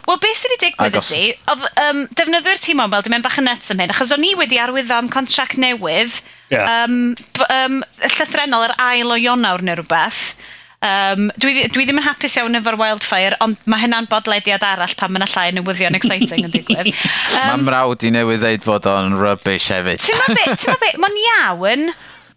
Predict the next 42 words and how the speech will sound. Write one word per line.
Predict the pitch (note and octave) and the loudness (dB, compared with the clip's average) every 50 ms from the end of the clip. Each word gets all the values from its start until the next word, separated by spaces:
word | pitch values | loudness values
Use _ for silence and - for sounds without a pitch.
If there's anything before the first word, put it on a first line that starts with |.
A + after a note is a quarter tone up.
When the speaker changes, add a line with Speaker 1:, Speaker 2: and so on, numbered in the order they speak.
| _ - | _ 0
Speaker 1:
ond | D#4 D4 C#4+ D4 C#4+ D4 D4 D4 C4+ - - - | 0 2 2 0 0 0 -2 -2 -2 -4 -4 -2
'di | - E4 | 0 0
o | D#4 D#4 | 0 2
ddim | D4+ E4 E4 D#4+ D#4+ D4+ | 2 0 0 0 -2 0
cystal | E4 E4 D4+ - - - - B3 A#3+ A#3+ B3 A#3+ A#3 A#3 - _ | 0 0 2 2 0 0 0 0 0 2 0 0 -2 -6 -6 _
a | - A#3 A3+ A3 G#3+ | -2 0 0 0 -2
lle | G#3 - - A#3+ A3 | -4 -4 -2 -4 -4
fo | G3 G3+ G3 | -4 -6 -4
fod, | F#3 F3+ E3+ E3 F3+ G3 F#3+ - | -2 0 0 2 0 -2 0 -2
as | A#3+ A#3 A#3 | 0 0 0
in, | A3+ G#3+ - _ - | -2 -2 -6 _ -2
iawn | A3 F#3 F#3 G#3 G3 G3 G3 F#3+ | 0 2 2 0 0 0 -2 -2
ydi | F#3 - - F#3+ F3 | -2 -2 -2 -2 0
o, | F3 F3+ | 0 0
yndi, | F3+ G#3+ G3 F3 E3+ - | 0 0 0 0 0 0
'di | G3 F3+ | -2 0
o'm | F#3 F#3 | 0 0
yn | F3+ F3+ | -2 -2
brill | E3 - F#3 E3 C#3 A2 E3 | -2 -2 -2 -2 0 -2 -4
ffôn. | - - - - - - E3+ - - - - _ _ - | -6 -4 -4 -4 -4 -6 -6 -10 -12 -14 -16 _ _ -2
Anyway, | F#4+ F#4+ F#4+ F#4+ F4+ F4 F4 D#4+ B3+ A3 F3+ - - | 0 0 0 -2 -2 0 0 0 0 -2 -2 0 0
anyway, | C4+ C#4+ C#4 C#4 A#3+ G#3 | 0 2 0 0 0 0
anyway. | - G#3+ G3+ F#3+ F3 E3+ - - - - | 0 0 0 0 -2 -2 -4 -6 -10 -4
So | - D#4 D4+ | -2 0 2
'di | E4 | 2
arwyddo | F4 F4+ F4+ F#4 F#4 G#4+ G#4+ F4 | 2 2 0 0 2 2 0 2
fyny | D4+ C4 B3 B3+ | 0 0 0 0
yn | B3+ B3+ | 2 0
meddwl, | B3 A#3 A#3+ - | 0 0 0 -2
"O, | C#4+ D#4+ | 0 0
'na | D4+ C#4+ A3 | 0 0 2
fo, | F#3+ A3 B3 | 2 0 0
three | A#3+ - - E4 E4 E4+ F4+ - | 0 -2 0 0 2 2 2 2
gig | - E4 D#4 D#4 B3+ - | 2 0 2 2 0 0
oedd | A#3+ A3 G3 A3 G#3+ | -2 0 2 0 0
yr | G3+ F#3 | 0 0
fair | - - A3+ G3+ G3 F#3+ F#3 F3+ | 0 0 2 2 2 0 0 -2
use | F#3+ G3+ - - - - G#3 | 0 0 2 2 2 2 0
yn | F#3+ | 0
arfer | F#3+ F3+ G3 | 0 -2 -2
bod." | F3+ F#3 F#3 F#3 G3 | -2 -2 -2 -2 -2
"O, | F3+ | -4